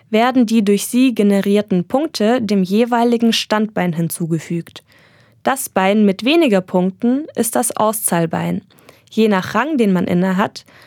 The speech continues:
werden wöchentlich fünfzehn bis zwanzig Prozent von den gesammelten Punkten an die Vertriebler ausgezahlt. So jedenfalls der Plan.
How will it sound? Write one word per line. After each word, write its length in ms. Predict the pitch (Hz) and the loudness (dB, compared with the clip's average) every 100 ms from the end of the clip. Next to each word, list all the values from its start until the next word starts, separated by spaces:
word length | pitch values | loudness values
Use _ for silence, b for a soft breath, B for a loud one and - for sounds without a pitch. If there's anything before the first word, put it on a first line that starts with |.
| b b | b b
werden 300 | 196 196 208 | 2 2 2
wöchentlich 600 | 262 247 226 202 202 - | 0 0 0 0 -2 -6
fünfzehn 580 | - 311 - 269 262 | -4 -4 -2 0 0
bis 180 | 214 - | 0 -2
zwanzig 420 | - 254 247 202 | -2 -2 -2 -4
Prozent 480 | - 175 - 233 339 | -4 -4 -2 -2 -2
von 160 | - 208 | 0 2
den 140 | 196 | 2
gesammelten 560 | 190 190 202 190 190 180 | 2 2 0 0 -2 -2
Punkten 520 | 240 277 - 277 277 - | -2 -2 -2 -4 -4 -2
an 160 | 233 | 0
die 80 | 240 | 0
Vertriebler 600 | 233 220 220 226 220 - | -2 -2 -2 0 0 0
ausgezahlt. 760 | - 196 - - 160 156 175 - B B B B | -4 -4 -6 -6 -6 -6 -10 -16 B B B B
So 360 | - 294 330 320 | -2 0 2 2
jedenfalls 640 | 277 285 269 240 233 - | 0 0 0 0 0 -2
der 80 | 226 | -2
Plan. 420 | - 170 165 | 0 -2 -2